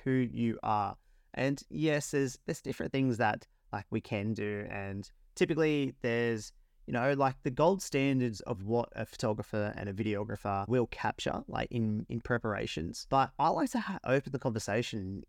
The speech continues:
into just making sure it is something that you are comfortable with. And, you know, we can easily pick up on the vibes when it's not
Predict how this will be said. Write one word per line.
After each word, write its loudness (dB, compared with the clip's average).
into -2
just -10
making -6
sure -2
it -8
is -6
something 0
that -2
you 0
are -2
comfortable -2
with. -8
And, -2
you 2
know, 4
we 2
can -6
easily 0
pick 0
up 2
on 0
the 2
vibes 0
when -2
it's -10
not -2